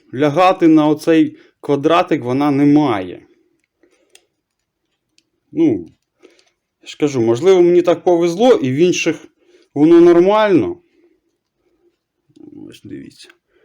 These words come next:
Поставив, ну, ну, теж, теж її повело. Людину бензопилу назад, а її наліво. Ну, странно, так? Тому, ну, не знаю, тут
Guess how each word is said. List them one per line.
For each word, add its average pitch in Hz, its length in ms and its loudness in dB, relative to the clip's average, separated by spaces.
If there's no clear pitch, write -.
Поставив, 147 600 -2
ну, 233 280 0
ну, 110 100 -6
теж, 196 360 0
теж - 340 0
її 151 180 2
повело. 151 680 2
Людину 185 380 4
бензопилу 185 600 2
назад, 220 480 2
а 135 260 -2
її 160 260 0
наліво. 120 520 0
Ну, 135 280 -12
странно, 127 600 0
так? 151 360 -6
Тому, 180 340 0
ну, 180 180 4
не 190 120 4
знаю, 170 360 2
тут - 400 -10